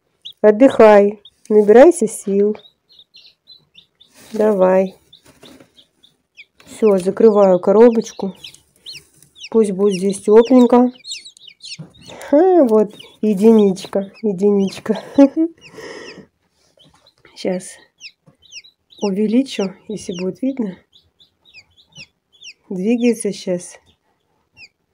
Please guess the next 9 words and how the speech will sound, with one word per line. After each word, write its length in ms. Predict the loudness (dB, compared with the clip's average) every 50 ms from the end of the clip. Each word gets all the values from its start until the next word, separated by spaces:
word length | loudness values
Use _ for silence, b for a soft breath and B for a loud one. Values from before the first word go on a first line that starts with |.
| _ -2
Нет, 360 | 0 2 2 2 -2 -4 -8
щас 280 | -8 -6 -6 -6 -6 -6
не 160 | -6 -6 -6
двигается. 720 | -8 -8 -10 -10 -8 -8 -8 -8 -10 -12 -18 -20 -20 -20 _ _ _ -20 _ _ _ _ -20 -20 -20 _ -20 _ _ _ _ _ _ _ -8
Зато 480 | 0 4 4 4 6 6 6 6 6 6
это 400 | 6 6 4 4 4 4 2 2
двигается. 920 | 2 0 0 0 0 0 2 2 2 2 0 0 0 0 0 0 -2 -4 -10 _ _ _ _ _ _ _ _ _ _ _ _ _ _ _ _ _ _ _ _ _ _ _
Хорошо, 720 | -4 0 0 2 2 2 0 -2 -2 -2 -2 0 0 -2 -2
да? 340 | -2 -2 -2 -2 -2 -4